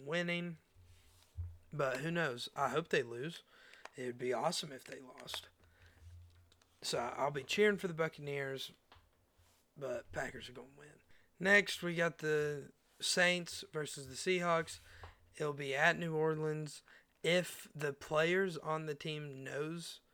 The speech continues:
that Drew Brees is gonna retire, win or lose this season, I think they'll play extra hard for him to try to get him to the Super Bowl.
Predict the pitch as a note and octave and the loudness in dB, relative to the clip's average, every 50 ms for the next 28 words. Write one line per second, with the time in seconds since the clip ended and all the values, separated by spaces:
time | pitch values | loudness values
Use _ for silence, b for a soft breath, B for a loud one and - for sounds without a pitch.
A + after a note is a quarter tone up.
0 | b b b b b b b - C#3+ C#3+ C#3 C#3 C#3+ D3+ C#3+ C#3+ D3 D3 C#3+ C#3+ | b b b b b b b -4 -2 -2 -2 -2 -2 -4 -4 -2 -2 -2 -2 -4
1 | C3+ C#3 C#3 D3+ D3+ D3 D3+ D3+ D3 D3 C#3+ C#3+ - D#3 C#3 C#3+ D3 D3 C#3 C3+ | -6 -6 -4 -4 -4 -2 -2 0 0 0 -2 -2 -2 0 0 2 2 2 0 -2
2 | C#3 C#3 C#3 C3+ C#3 D3 D#3+ F3 F3+ E3 - - E3 - - F3+ F3 E3 E3+ E3+ | -4 -6 -6 -6 -6 -2 -2 -2 -2 -4 -6 -6 -6 -4 -2 -2 -2 0 -2 -2
3 | D#3 C#3 C3+ B2+ - D3 C3+ - - C3 B2 - - C#3+ B2+ B2 B2+ - - E3+ | -4 -4 -6 -6 -6 -8 -6 -6 -6 -6 -6 -6 -6 -6 -6 -6 -4 -2 0 0
4 | E3+ - - - E3 C#3+ D#3 D#3 D#3+ D#3 D3+ - - D#3 D3+ D#3 D#3 D3+ B B | 0 0 0 0 0 0 2 2 2 0 0 -4 -4 -4 -2 -4 -4 -6 B B
5 | B B B B B - - - D3 C3 B2 B2+ B2+ C3 F3+ F#3+ F#3 F3 F#3 F3+ | B B B B B -16 -10 -8 -6 -6 -6 -4 0 2 4 4 4 2 -2 -4
6 | F3 - - - A3+ B3 A3 G#3 E3 - - - C#3+ C3+ C#3+ C#3 C#3 C#3 C#3 C#3 | -4 -4 0 2 2 2 4 2 0 0 -2 -4 -6 -6 -8 -6 -4 -4 -4 -4
7 | C#3 | -4